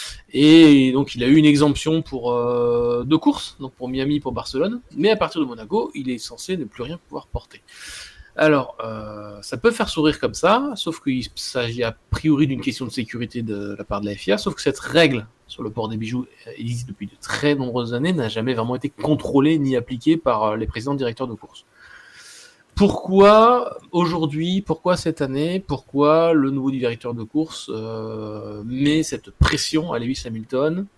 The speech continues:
notamment parce que c'est vraiment de lui qu'il s'agit ? Euh, certains dans le paddock diraient que c'est un petit peu la manière de, pour la fia, de se venger un petit peu de ce que Lewis a fait en fin d'année dernière à Abu Dhabi, puisqu'il n'a pas voulu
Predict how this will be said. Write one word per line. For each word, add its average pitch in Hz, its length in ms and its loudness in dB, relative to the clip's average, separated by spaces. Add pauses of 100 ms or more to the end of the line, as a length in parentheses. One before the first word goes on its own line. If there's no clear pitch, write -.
notamment 127 260 -12
parce - 140 -16
que 120 60 -20
c'est 110 40 -20
vraiment 104 180 -14
de 104 40 -8
lui 104 140 -8
qu'il - 100 -20
s'agit ? 104 300 -10 (800)
Euh, 123 380 2
certains 147 640 2
dans 131 120 0
le 139 80 -2
paddock 113 440 -4
diraient 107 400 -8
que 123 180 -10
c'est - 160 -14
un 110 80 -10
petit 110 180 -10
peu 143 520 0
la 131 200 0
manière 120 440 -4
de, 135 580 2
pour 143 100 0
la 139 160 4
fia, 135 360 -4
de 131 80 -6
se - 160 -6
venger 131 400 -2
un 135 80 -2
petit 123 180 -10
peu 120 300 -8
de 120 120 -14
ce - 180 -20
que 113 140 -12
Lewis 117 440 -8
a 117 40 -12
fait - 200 -6
en 131 80 -8
fin 147 160 -6
d'année 117 240 -8
dernière 120 340 -10
à 120 80 -6
Abu 120 160 -4
Dhabi, 117 280 -12
puisqu'il - 260 -14
n'a 101 60 -20
pas 104 120 -18
voulu 104 340 0